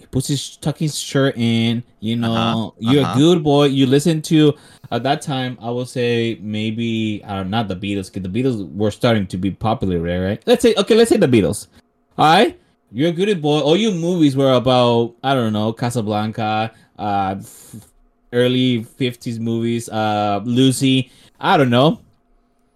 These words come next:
Speaker 1: All right, you're a good boy. Then you go to this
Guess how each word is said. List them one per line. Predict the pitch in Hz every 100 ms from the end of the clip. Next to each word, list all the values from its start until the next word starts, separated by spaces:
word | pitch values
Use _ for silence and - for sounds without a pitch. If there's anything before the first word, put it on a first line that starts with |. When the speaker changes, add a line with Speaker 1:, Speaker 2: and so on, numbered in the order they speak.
| _ _ _ _
Speaker 1:
All | 143
right, | 151 190 208
you're | 175
a |
good | 156 180 175
boy. | 143 175 117
Then | 139 180
you | 196
go | 185
to | 180
this | 170